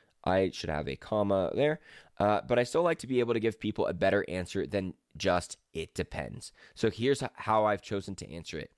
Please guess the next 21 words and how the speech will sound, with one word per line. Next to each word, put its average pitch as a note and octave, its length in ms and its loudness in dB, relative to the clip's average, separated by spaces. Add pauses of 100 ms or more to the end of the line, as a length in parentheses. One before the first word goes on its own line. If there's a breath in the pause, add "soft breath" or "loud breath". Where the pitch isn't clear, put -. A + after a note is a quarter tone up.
(320 soft breath)
I'm G#2+ 140 -2
going C#3+ 200 2
to F#3 100 -4
show C#3+ 140 -2
you C3+ 160 2
how A#2+ 100 -2
to - 100 -8
calculate B2+ 400 0
the A#2 100 -4
cost - 360 0
to A2 80 -6
show A#2 260 0
an D#3 80 -4
ad G#2+ 280 -4
to - 120 -8
everyone G#2+ 300 -2
in G#2 80 -4
your G2+ 100 -4
market F2+ 420 -6
one E2 420 -6 (200 soft breath)
time." - 380 -10